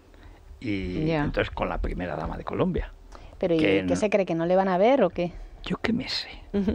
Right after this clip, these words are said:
Speaker 1: A lo mejor
Speaker 3: También la
Speaker 1: quiere
Speaker 3: gente es un poco, yo creo que quería que le pillaran con Urdangarín, con,
Speaker 1: Ahora,
Speaker 3: con
Speaker 1: te mando
Speaker 3: Ainhoa,
Speaker 1: la,
Speaker 3: ¿no?
Speaker 1: te mando la imagen.
Speaker 3: A ver, a ver.
Speaker 1: La,
Speaker 3: ¿Le has
Speaker 1: la
Speaker 3: dedicado una esquina, Federico?
Speaker 1: No, pero le puedo dedicar lo que quieras.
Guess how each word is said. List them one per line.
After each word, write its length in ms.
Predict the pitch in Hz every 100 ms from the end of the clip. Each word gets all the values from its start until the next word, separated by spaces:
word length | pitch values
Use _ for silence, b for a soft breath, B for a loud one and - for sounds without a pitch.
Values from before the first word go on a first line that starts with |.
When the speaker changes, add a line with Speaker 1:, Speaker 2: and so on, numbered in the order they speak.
| 202
Speaker 1:
A 40 |
lo 60 | 208
mejor 200 | 175 120
Speaker 3:
También 180 | 180 170
la 60 |
Speaker 1:
quiere 80 | 220
Speaker 3:
gente 200 | 226 208
es 100 | -
un 80 | 240
poco, 220 | 233 247
yo 100 | 196
creo 140 | 208 208
que 120 | 220
quería 260 | 190 180 185
que 80 |
le 100 | 226
pillaran 440 | 220 180 170 220 226
con 140 | 196
Urdangarín, 480 | 175 170 160 156 170
con, 200 | 196 196
Speaker 1:
Ahora, 260 | 131 123 180
Speaker 3:
con 440 | 175 175 170 165
Speaker 1:
te 100 | 165
mando 260 | 117 131 143
Speaker 3:
Ainhoa, 160 | 135 120 226
Speaker 1:
la, 60 | 190
Speaker 3:
¿no? 160 | 240 -
Speaker 1:
te 120 | 107
mando 300 | 104 120 156
la 180 | 143 90
imagen. 560 | 92 113 - 160 104 -
Speaker 3:
A 60 | 190
ver, 120 | 185
a 60 | 196
ver. 180 | 214 285 B B - -
Speaker 1:
La, 100 | -
Speaker 3:
¿Le 80 | 208
has 80 |
Speaker 1:
la 40 | 208
Speaker 3:
dedicado 160 | 254 247
una 100 | 247
esquina, 420 | - 285 240 175
Federico? 480 | - 190 208 190 175 262 320
Speaker 1:
No, 440 | 113 117 160 196 -
pero 180 | 98
le 60 | 87
puedo 200 | 98 123
dedicar 280 | 139 123 156
lo 120 | 151
que 120 | 98
quieras. 360 | - 117 87